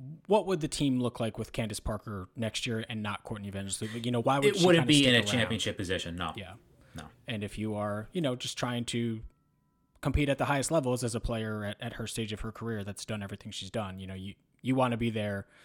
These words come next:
Speaker 1: you wanna give yourself the best chances you can to, to play in the finals. And I think, uh, as we'll get to, that, that's
Speaker 2: <laughs> As
Speaker 1: what
Speaker 2: of
Speaker 1: she's
Speaker 2: right
Speaker 1: done
Speaker 2: now, yeah.
Speaker 1: here. So, um, you know, obviously this, it, it goes without saying that this makes them a better, more talented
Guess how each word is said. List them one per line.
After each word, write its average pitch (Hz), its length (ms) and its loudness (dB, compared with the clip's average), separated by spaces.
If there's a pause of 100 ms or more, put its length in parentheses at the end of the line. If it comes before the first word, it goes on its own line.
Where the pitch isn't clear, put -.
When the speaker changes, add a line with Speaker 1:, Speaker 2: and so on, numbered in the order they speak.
(120)
Speaker 1:
you 160 80 4
wanna 160 140 4
give 143 100 0
yourself 120 300 -2
the 104 60 -6
best 104 180 -2
chances 95 440 -8
you 95 60 -12
can 90 240 -8
to, 92 160 -10
to - 100 -10
play 101 200 -4
in 90 40 -12
the 90 60 -12
finals. 92 420 -14
And 98 140 -12
I 95 80 -10
think, - 180 -16 (720)
uh, 98 280 -6
as 135 200 4
we'll 151 100 6
get 156 180 4
to, 127 160 2
that, 120 200 2
that's 127 180 0
Speaker 2:
<laughs> - 20 -
As - 40 8
Speaker 1:
what - 60 2
Speaker 2:
of 117 60 2
Speaker 1:
she's 110 80 0
Speaker 2:
right 101 40 2
Speaker 1:
done - 120 4
Speaker 2:
now, 107 160 2
yeah. 85 240 -6
Speaker 1:
here. 98 300 -8
So, 92 320 -8 (380)
um, 104 380 -2 (280)
you 156 60 4
know, 156 60 6
obviously 147 300 4
this, 131 360 0 (640)
it, 123 240 -6
it 135 120 -4
goes 160 240 6
without 135 200 6
saying 117 220 0
that 110 100 -2
this - 200 -4 (200)
makes - 260 0
them 104 340 -2 (100)
a 127 120 -2 (520)
better, 143 380 4
more 131 300 2
talented 123 640 0